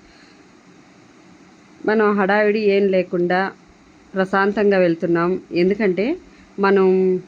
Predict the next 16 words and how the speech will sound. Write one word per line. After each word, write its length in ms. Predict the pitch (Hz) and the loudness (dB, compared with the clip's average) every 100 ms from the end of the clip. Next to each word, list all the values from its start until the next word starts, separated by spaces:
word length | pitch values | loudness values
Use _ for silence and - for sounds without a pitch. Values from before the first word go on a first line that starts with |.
| - - - - | -18 -20 -20 -4
ఉండే 280 | 185 202 240 | 0 0 0
చిన్ని 640 | 247 - - 220 226 254 | -4 -14 -6 -2 0 0
లైఫ్, 420 | 214 185 185 160 - - _ | 2 0 -2 -6 -12 -16 _
ఆ 100 | 170 | -2
లైఫ్ని 640 | 170 180 202 208 208 285 370 - - - - - - - - | 0 0 0 -2 -2 -2 -4 -12 -20 -20 -20 -20 -20 -10 -2
ఎంత 760 | 202 220 233 233 - 240 208 - - - - _ - - - - - - - - - | 0 2 0 -4 -4 -2 -2 -4 -16 -20 -20 _ -20 -20 -20 -20 -20 -20 -20 -12 -4
ఎనర్జెటిక్‌గా 840 | 185 202 202 196 208 180 196 202 | 0 0 0 -2 -4 -4 0 0
మనం 340 | 190 180 180 | 2 2 2
ఉంటామో 560 | 175 175 185 175 190 220 | 2 2 0 0 0 0
ఆ 80 | 170 | -2
లైఫ్ 300 | 170 175 180 | 0 0 -2
కూడా 180 | 190 190 | -2 -2
అట్లాగే 420 | 170 175 175 190 | -2 -2 -2 -2
సాగుతూ 460 | 190 175 156 156 170 | -4 -4 -6 -4 -4
ఉంటుంది. 540 | 160 156 147 165 277 - - - - - _ _ - _ 196 | -4 -4 -4 -4 -4 -8 -20 -20 -20 -20 _ _ -20 _ 0
మనం 640 | 190 190 185 180 180 | 2 2 2 0 -2